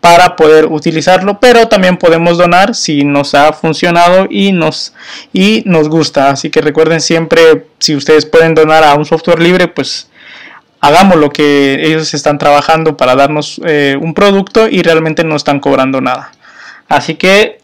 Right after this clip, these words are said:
ya saben, tenemos O B S también para Mac. Ahora pasamos a otra aplicación que es, eh, Spark. ¿Qué es Spark?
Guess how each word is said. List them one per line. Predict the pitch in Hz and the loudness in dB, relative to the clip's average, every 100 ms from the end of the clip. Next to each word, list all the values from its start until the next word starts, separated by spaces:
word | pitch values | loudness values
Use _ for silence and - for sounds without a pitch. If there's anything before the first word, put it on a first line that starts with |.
| _ _ _ | _ _ _
ya | 160 156 | 0 0
saben, | 160 135 135 | 2 0 0
tenemos | 147 160 185 185 - | -2 0 0 0 0
O | 185 | 0
B | 180 | 2
S | 170 180 | 0 -2
también | 160 151 160 180 175 | 0 0 0 0 -2
para | - 139 143 147 | 0 2 2 0
Mac. | 143 139 - - - - - _ _ _ _ _ _ _ _ - - - | -2 -6 -10 -14 -18 -18 -20 _ _ _ _ _ _ _ _ -20 -20 -4
Ahora | 196 214 254 | 2 4 4
pasamos | 254 196 196 202 214 202 | 2 2 2 2 0 2
a | 175 151 143 | 2 4 4
otra | 151 156 170 | 4 2 0
aplicación | 170 190 208 196 240 240 - _ _ _ _ _ _ | 0 0 0 2 2 2 -2 _ _ _ _ _ _
que | - 208 190 196 | 0 2 4 4
es, | 214 - - _ _ _ | 2 0 -6 _ _ _
eh, | 175 165 160 156 151 - _ _ _ _ _ _ - | 0 4 4 2 0 -4 _ _ _ _ _ _ -4
Spark. | 151 - - 180 180 - - - - _ _ _ _ _ | -2 -2 0 2 2 0 -8 -12 -18 _ _ _ _ _
¿Qué | - | -4
es | 143 | -2
Spark? | 160 165 196 196 - | -2 0 0 0 -4